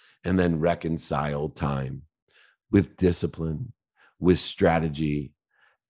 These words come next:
elevating your vibration or frequency to raise your awareness, knowing you can only be aware of that which vibrates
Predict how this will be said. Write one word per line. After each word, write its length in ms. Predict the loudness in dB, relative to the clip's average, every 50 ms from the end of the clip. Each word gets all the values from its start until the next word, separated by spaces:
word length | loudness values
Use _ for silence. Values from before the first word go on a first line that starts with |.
| _
elevating 800 | 6 8 10 10 10 10 10 8 8 8 8 6 6 4 2 -2 _ _ _ _ _
your 340 | -4 2 4 6 6 6 6
vibration 640 | 6 4 0 0 -2 -4 -6 -8 -10 -10 -8 -6 -6
or 80 | -6
frequency 640 | -6 -6 -6 -8 -6 -6 -6 -8 -6 -6 -4 -4 -4 -4
to 200 | -4 -2 -2 -2
raise 440 | 0 0 2 2 4 4 2 2
your 220 | 0 0 2 2 2
awareness, 640 | 2 2 0 0 0 0 -2 -2 -4 -4 -4 0 4
knowing 520 | 6 8 10 10 8 8 6 4 2 -2 -4 _ _ _ _
you 100 | -4 0
can 220 | 2 2 2 2 2
only 320 | 2 2 2 4 2 2
be 200 | 0 0 0 0
aware 380 | 0 0 0 0 0 0 0 0
of 140 | -2 -4 -4
that 240 | -6 -6 -6 -6 -8
which 140 | -10 -8
vibrates 480 | -4 -4 -2 -2 0 -2 -2 -2 -4 -8